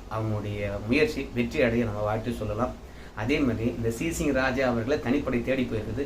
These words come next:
விரைவாக கைது செய்ய வேண்டும் என்பது நம்முடைய வேண்டுகோள். தமிழகத்துல குற்றமே இல்லைன்னா எப்படி இருக்கும் பாருங்க, ரொம்ப நல்லா இருக்காது.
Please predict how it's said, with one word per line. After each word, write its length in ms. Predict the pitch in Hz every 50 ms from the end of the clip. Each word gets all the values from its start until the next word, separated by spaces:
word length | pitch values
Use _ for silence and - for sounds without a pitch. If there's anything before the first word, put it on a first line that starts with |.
| - 113 110
விரைவாக 400 | 113 131 139 139 139 139 139 - -
கைது 180 | 117 123 127 123 -
செய்ய 120 | 117 113 110 107
வேண்டும் 260 | 107 110 117 117 120 117
என்பது 240 | 110 107 113 113 165 - 117
நம்முடைய 240 | 98 104 107 107 101 110
வேண்டுகோள். 420 | 113 110 107 107 - 107 123 - - - - - - - - - - - - - - 120
தமிழகத்துல 520 | 120 160 175 175 156 139 120 127 139 143 143
குற்றமே 380 | - 113 113 131 135 135 147 165 156
இல்லைன்னா 220 | 131 123 123 127 123 117
எப்படி 140 | 113 120 120
இருக்கும் 220 | 117 - 113 107
பாருங்க, 200 | 101 98 101 104 107 - -
ரொம்ப 160 | 113 117 123 127 117
நல்லா 160 | 110 123 120
இருக்காது. 260 | 113 110 104 104 120